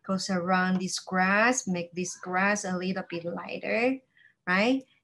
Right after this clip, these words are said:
And then also I want my friend right here looks a little bit lighter.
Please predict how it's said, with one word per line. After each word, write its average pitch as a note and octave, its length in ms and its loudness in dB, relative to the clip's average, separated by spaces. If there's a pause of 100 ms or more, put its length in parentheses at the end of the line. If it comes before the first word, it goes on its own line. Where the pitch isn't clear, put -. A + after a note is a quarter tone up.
And F#3 140 4
then F3+ 120 0
also G#3 340 4
I G3 120 4
want G#3 320 4
my B3+ 220 6
friend C#4 840 4
right F3 280 0
here C4+ 420 2
looks A#3 400 -6
a G#3 100 0
little G#3 340 0
bit G3 200 -2
lighter. F3+ 560 -4